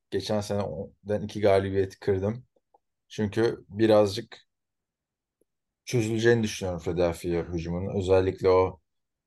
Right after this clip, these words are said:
e, dört ve birlerde, üç ve birlerde yapılan Q B sneakler. Yani tarzı birazcık,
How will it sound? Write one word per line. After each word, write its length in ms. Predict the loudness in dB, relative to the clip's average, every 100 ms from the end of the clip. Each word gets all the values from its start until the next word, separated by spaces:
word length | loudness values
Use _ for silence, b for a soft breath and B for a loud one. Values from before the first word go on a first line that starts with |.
| -10
e, 40 | -6 -4 -2 -2 0
dört 280 | 4 4 2
ve 140 | -4 0
birlerde, 480 | 0 2 0 -2
üç 320 | -6 -8 -12 -6
ve 160 | -4
birlerde 680 | -2 0 0 0 0 -2 -4 _ _
yapılan 460 | -6 -6 -4 -6
Q 260 | -6 -6 -6
B 80 | -6
sneakler. 720 | -6 -6 -6 -2 -2 -4 -14 b b b b
Yani 140 | -8
tarzı 400 | 2 4 4 2
birazcık, 540 | 2 4 2 0 -8